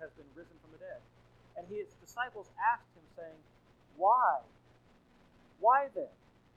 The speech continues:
do the scribes say that Elijah must come first?' Jesus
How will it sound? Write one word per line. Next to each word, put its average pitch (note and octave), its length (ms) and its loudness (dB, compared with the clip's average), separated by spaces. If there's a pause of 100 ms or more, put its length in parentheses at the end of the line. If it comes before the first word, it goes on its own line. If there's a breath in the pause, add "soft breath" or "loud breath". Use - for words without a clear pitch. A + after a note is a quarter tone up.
(540)
do G#3+ 100 -18
the G#3+ 80 -8
scribes A#3 800 -10
say A3+ 380 -14
that G#3+ 200 -16
Elijah G3 720 -2
must F3+ 180 -16 (160)
come G3+ 140 -20 (160)
first?' - 340 -20 (1120)
Jesus D#4 240 -20